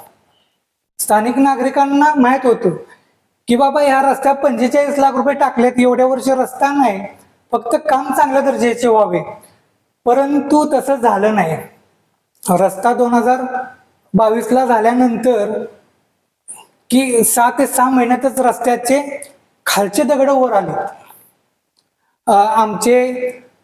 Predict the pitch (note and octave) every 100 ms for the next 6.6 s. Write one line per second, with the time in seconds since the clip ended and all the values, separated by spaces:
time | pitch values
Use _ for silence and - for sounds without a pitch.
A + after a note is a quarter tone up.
0 | - A#3 A3+ B3+ C4 B3+ B3+ B3+ B3 B3
1 | B3 B3+ G#3+ F3 D#3 - - A#3+ A3+ C#4
2 | C4+ B3 B3+ B3+ B3+ C4 C4+ C4+ A#3+ -
3 | C#4 - - - - A3+ A3 D#4+ E4 D#4
4 | A#3 - D3+ - - _ _ _ - A3+
5 | A#3+ C4+ A3+ C4+ C#4 A#3+ C#4+ G3+ A3+ B3+
6 | C4 G3 G3+ F3+ D#3+